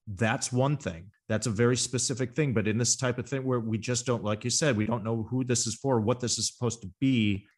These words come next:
it's very off-putting. When they land on a planet, Zagora, for instance, and they go to, they're in the city for trying to make some sort of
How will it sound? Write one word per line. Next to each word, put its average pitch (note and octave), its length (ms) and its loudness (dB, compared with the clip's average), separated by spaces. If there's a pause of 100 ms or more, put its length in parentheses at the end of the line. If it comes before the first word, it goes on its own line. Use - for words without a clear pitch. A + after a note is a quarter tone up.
it's A#2 160 -2
very B2 380 6
off-putting. A2+ 580 -2
When G2 140 0
they G#2+ 160 4
land B2 320 2
on B2 140 4
a A#2+ 40 2
planet, B2 540 -2 (200)
Zagora, A#2 680 4
for G2+ 220 -6
instance, F#2 580 -2
and G#2 140 0
they G#2+ 100 2
go A2+ 240 4
to, G#2+ 600 -2
they're A2 240 0
in A#2 120 -2
the A#2 80 0
city B2+ 460 2
for G#2+ 480 -6
trying A2+ 260 -4
to G2+ 60 -2
make G#2+ 220 0
some G2+ 180 -4
sort G2+ 440 -6
of F#2+ 140 -10